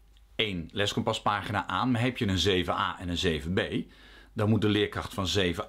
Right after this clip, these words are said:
A zijn eigen week thuistaak in het scherm kunnen zetten. En de leerkracht van zeven B moet dat voor zijn groep of haar groep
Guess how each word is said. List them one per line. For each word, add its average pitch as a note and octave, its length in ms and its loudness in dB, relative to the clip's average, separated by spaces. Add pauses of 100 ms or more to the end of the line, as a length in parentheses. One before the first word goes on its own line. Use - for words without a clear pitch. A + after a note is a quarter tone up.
A C#3 260 -2 (160)
zijn - 260 -4
eigen A2+ 460 0
week G#2 260 0
thuistaak - 580 -4
in A2 100 -2
het G2+ 100 -2
scherm F2+ 320 -2
kunnen F2 220 0
zetten. E2+ 320 -4 (340)
En G2+ 120 -4
de F#2+ 60 2
leerkracht E2+ 460 0
van E2+ 160 -2
zeven E2 460 0
B D#2+ 260 -2
moet E2+ 140 -4
dat G#2 160 -6
voor D3+ 120 -2
zijn C3+ 240 -2
groep - 260 -12 (180)
of - 120 -10
haar D#2 240 -4
groep - 260 -12